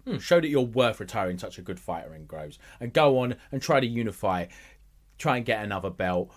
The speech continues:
Speaker 2: try and get some big names under your belt. If it's De Gale or Eubank, fine.
Speaker 1: Yeah.
Speaker 2: But let's get some of those international guys as well.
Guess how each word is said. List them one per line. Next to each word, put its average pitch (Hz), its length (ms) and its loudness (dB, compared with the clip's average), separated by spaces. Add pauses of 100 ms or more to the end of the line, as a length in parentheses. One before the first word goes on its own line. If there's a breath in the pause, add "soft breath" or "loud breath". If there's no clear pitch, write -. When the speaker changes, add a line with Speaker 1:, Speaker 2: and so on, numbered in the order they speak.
(280 soft breath)
Speaker 2:
try 151 140 2
and 127 80 -2
get - 120 -6
some 117 180 -8
big 110 220 -4
names 98 300 -4
under 87 180 -4
your 85 120 -6
belt. 90 420 -4
If 139 140 -4
it's - 100 -12
De - 100 -12
Gale 85 300 -10
or 85 160 -6
Eubank, 82 400 -10
fine. 82 400 -10 (100)
Speaker 1:
Yeah. 92 220 -12
Speaker 2:
But 135 140 -4
let's 135 180 -4
get - 180 -2
some 120 160 -4
of 110 80 -2
those 104 140 -2
international 95 480 -8
guys 90 260 -6
as 87 80 -12
well. 92 280 -4